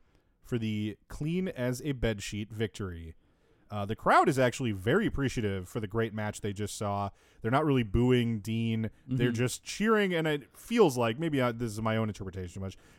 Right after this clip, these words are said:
Speaker 1: but it feels like they're just cheering a great match. Like, they're just happy for what they saw.
Speaker 2: Yeah, and, and I felt like this match really picked up towards the end, too. At the very
Speaker 1: Yeah.
Speaker 2: beginning,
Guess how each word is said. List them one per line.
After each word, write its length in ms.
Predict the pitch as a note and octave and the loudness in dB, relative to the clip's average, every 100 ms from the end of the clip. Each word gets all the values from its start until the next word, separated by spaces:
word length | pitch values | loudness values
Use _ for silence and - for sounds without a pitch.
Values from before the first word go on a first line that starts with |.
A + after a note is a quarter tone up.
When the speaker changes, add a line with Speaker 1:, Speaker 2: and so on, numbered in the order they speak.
| - | -2
Speaker 1:
but 80 | E3 | -2
it 60 | |
feels 220 | - B3 C#3 | 4 6 6
like 100 | A#2 | 2
they're 80 | A2 | 0
just 240 | A2 - | -2 -6
cheering 320 | - C#3 A#2 | -2 0 0
a 60 | G2+ | -2
great 280 | G#2+ G#2+ F#2 | -2 -4 -4
match. 380 | G2 - - | -8 -10 -14
Like, 160 | G2 F2 | -14 -6
they're 160 | A2+ G2+ | -6 -4
just 220 | G#2 - - _ _ | -6 -10 -20 _ _
happy 400 | - A#2+ A#2+ G#2+ | -8 -4 -4 -4
for 140 | G2 A2+ | -6 -4
what 140 | G#2 F#2 | -4 -6
they 120 | F2+ | -8
saw. 380 | - B2+ B2 A#2 _ - | -2 0 0 -2 _ 4
Speaker 2:
Yeah, 300 | F#3+ A2+ F#2 | 6 6 2
and, 200 | E3+ F#3 A3 | 0 0 0
and 280 | F3+ E3+ F3 | 0 0 0
I 140 | D3 F3 | 2 6
felt 200 | A3+ G#3+ | 6 6
like 140 | F3 | 4
this 160 | D#3+ C3+ | 2 4
match 240 | C#3 C3+ | 2 2
really 400 | A2+ F#3+ G3 B2+ | -2 2 4 4
picked 260 | B2 C#3 B2+ | 2 0 2
up 220 | A#2+ _ _ _ - - | 2 _ _ _ -6 4
towards 260 | C3+ A2+ | 4 4
the 100 | A2 | 2
end, 300 | B2 A2 F#2 | 2 0 -2
too. 300 | - C#3+ G2+ | 0 2 4
At 100 | A#2 | 2
the 80 | F3 | 4
very 260 | G3 G#3+ B2 | 6 8 8
Speaker 1:
Yeah. 100 | A2+ | 6
Speaker 2:
beginning, 400 | E3+ F3 F3+ | 6 6 4